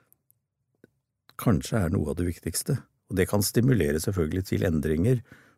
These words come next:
på disse to områdene. Men, eh, når dere sitter en time med vafler og kaffe etterpå,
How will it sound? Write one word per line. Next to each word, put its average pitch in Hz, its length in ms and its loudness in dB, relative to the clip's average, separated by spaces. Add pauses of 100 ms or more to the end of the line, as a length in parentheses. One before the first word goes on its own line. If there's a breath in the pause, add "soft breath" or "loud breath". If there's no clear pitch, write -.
(100)
på 87 200 2
disse 101 240 0
to 113 120 0
områdene. 98 480 2 (640 soft breath)
Men, 110 300 4
eh, 107 340 2 (560 loud breath)
når 95 100 2
dere 107 160 2
sitter - 360 0
en - 100 2
time 107 480 2
med 95 220 2
vafler 95 300 2
og 98 120 0
kaffe 101 240 2
etterpå, 139 340 0